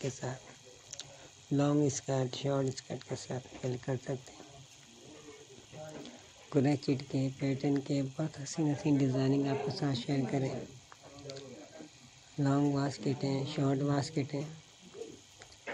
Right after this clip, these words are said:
बहुत हसीन हसीन डिज़ाइनिंग आपके साथ शेयर करी। कमेंट में बताना मत भूलिएगा आपको वीडियो कैसी लगी। Beautiful सी collection है, beautiful सी designing है।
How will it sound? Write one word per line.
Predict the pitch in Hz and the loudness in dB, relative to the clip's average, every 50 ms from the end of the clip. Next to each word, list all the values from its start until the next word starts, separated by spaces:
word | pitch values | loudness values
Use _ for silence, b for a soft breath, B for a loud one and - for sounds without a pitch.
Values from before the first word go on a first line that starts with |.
| - - - - - - - - - - | -10 -12 -16 -20 -20 -20 -20 -16 -6 0
बहुत | 151 165 170 160 175 | 4 4 4 4 2
हसीन | 160 - - 165 151 147 | 0 0 2 2 2 2
हसीन | 139 - - 151 143 139 | 2 0 0 2 2 4
डिज़ाइनिंग | 135 139 127 131 135 131 135 139 143 139 | 4 2 2 2 2 2 2 2 2 0
आपके | 135 127 - - - - | 0 -2 -4 -6 -12 -16
साथ | - - - - - | -16 -16 -16 -16 -12
शेयर | - - 143 127 127 127 - - | -6 -4 -2 -2 -2 -2 -4 -4
करी। | 135 135 139 143 147 - - - 254 - - - 240 240 262 269 - - 302 302 294 302 - - - - - - - - - - - - - - - - - - - - - - - - - - - | -4 -2 -2 -4 -4 -6 -10 -8 -8 -8 -10 -10 -12 -12 -12 -10 -8 -8 -6 -6 -6 -8 -8 -10 -8 -10 -10 -10 -12 -18 -20 -20 -20 -20 -20 -20 -20 -20 -18 -16 -14 -14 -14 -14 -14 -18 -14 -4 2
कमेंट | - 147 147 151 147 143 165 | 6 8 8 8 6 6 4
में | 156 147 139 131 127 | 4 4 4 4 4
बताना | 131 - - 135 131 131 135 131 | 2 0 0 2 2 4 4 4
मत | 135 135 135 | 4 2 2
भूलिएगा | 131 135 139 139 139 143 143 139 127 131 135 131 | 2 4 4 6 6 6 6 4 4 2 2 0
आपको | 123 - - - 139 | 0 -2 -2 0 2
वीडियो | 135 135 131 135 127 - | 2 4 4 2 2 2
कैसी | - 135 127 - - 143 | 0 0 0 2 2 2
लगी। | 139 139 139 147 147 147 - - 147 - - - - - - - - - - - - - - - - - - - - - - - - - - - - - - - - - - - - - - - - - - - - _ _ _ B B B B B B B B - | 2 2 0 -2 -4 -8 -10 -10 -10 -10 -10 -12 -14 -16 -18 -20 -20 -20 -20 -20 -20 -20 -20 -20 -20 -18 -18 -18 -20 -20 -20 -20 -20 -18 -18 -18 -20 -20 -20 -20 -20 -20 -20 -20 -20 -20 -20 -20 -20 -20 -20 -20 -20 _ _ _ B B B B B B B B 4
Beautiful | 131 127 135 120 156 147 139 147 143 135 135 | 6 6 6 6 4 2 2 4 2 2 4
सी | - 156 | 2 0
collection | 131 131 139 135 139 143 123 - - 147 143 139 | 2 2 2 2 2 0 -2 -4 -4 -2 0 2
है, | 143 131 123 117 | 2 2 2 2
beautiful | 135 131 127 151 131 123 147 139 | 0 -2 -2 -2 -4 0 0 0
सी | 120 - 151 131 | 2 2 2 2
designing | 123 127 113 123 127 120 120 131 139 139 | 2 2 0 0 0 2 2 2 0 -2
है। | 143 143 | -4 -8